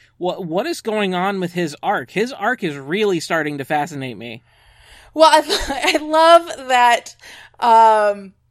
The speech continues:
Speaker 2: <laughs> when he calls over the Hound and he's like, "Come on over. This, this, this fireplace isn't, or this fire's not gonna bite." And that little look that the Hound gives him, because the Hound is disfigured because he was thrown into a fire. Um, <laughs> I just thought that was kind of funny and a nice little subtle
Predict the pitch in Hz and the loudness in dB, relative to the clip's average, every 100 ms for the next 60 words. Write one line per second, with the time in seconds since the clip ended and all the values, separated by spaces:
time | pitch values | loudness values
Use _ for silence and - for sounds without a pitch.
0 | _ _ _ _ 427 - 381 - - 330 | _ _ _ _ -2 4 2 2 -10 -10
1 | 330 330 339 330 339 349 320 311 294 247 | -4 -2 0 6 8 8 4 4 2 2
2 | 233 277 262 262 254 233 247 247 - 370 | 2 2 4 4 2 -2 -2 -4 -2 0
3 | 415 427 262 240 - - 262 349 - 262 | 0 0 -2 -4 -8 -10 -8 -8 -8 -6
4 | 370 - 330 311 302 233 226 214 196 220 | -6 -2 0 0 0 -4 -4 -8 -6 -4
5 | 240 349 349 294 240 233 185 202 180 180 | -4 -4 -2 0 0 -2 -6 -6 -6 -4
6 | 175 196 - - - - 254 240 269 247 | -2 -4 -10 -20 -10 -2 2 4 4 2
7 | - 233 240 254 254 254 220 214 214 226 | -2 -6 2 2 2 0 0 0 0 2
8 | 226 220 220 214 240 226 220 226 202 208 | 0 0 0 0 -2 -4 -4 -4 -4 -2
9 | 262 285 202 202 - 226 202 190 180 180 | -2 -2 -4 -6 -6 -6 -4 -6 -10 -12
10 | 185 196 170 175 - 175 175 175 160 - | -12 -12 -12 -12 -8 -8 -8 -10 -10 -6
11 | 165 165 160 - - - _ _ - 202 | -6 -4 -8 -10 -18 -20 _ _ -2 2
12 | 202 196 240 - 233 214 190 175 180 175 | 2 2 -2 0 -4 -4 -6 -8 -10 -10
13 | 175 - 170 156 156 196 202 185 185 - | -10 -8 -8 -8 -10 -8 -8 -8 -10 -12
14 | 180 175 - 185 175 156 160 - | -10 -8 -6 -4 -4 -4 -8 -10